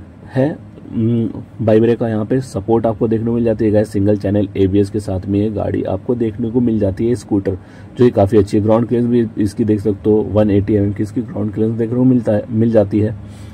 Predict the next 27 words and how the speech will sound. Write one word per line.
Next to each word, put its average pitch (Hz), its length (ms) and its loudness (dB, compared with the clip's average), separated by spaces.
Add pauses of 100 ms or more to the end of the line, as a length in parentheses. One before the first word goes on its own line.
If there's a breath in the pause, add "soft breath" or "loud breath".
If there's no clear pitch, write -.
(220 loud breath)
वहीं 123 160 4
अगर 143 180 6
guys 123 320 4
इसकी 113 360 0
अगर 113 180 0
side 104 300 0
से 120 120 -4
profile 113 460 -2
की 113 120 -4
अगर 113 100 0
बात 98 180 2
करूँ 101 200 0
तो 110 100 -4
side 107 240 -4
profile 113 340 -2
में 110 140 -2
आपको 107 180 -4
यहाँ 107 140 0
पर 110 100 -6
कुछ 110 220 -4
rate 101 200 0
कलर 104 220 0
की 107 120 -2
आपको 107 240 0
यहाँ 107 140 -2
से 110 100 -6
side 104 280 -6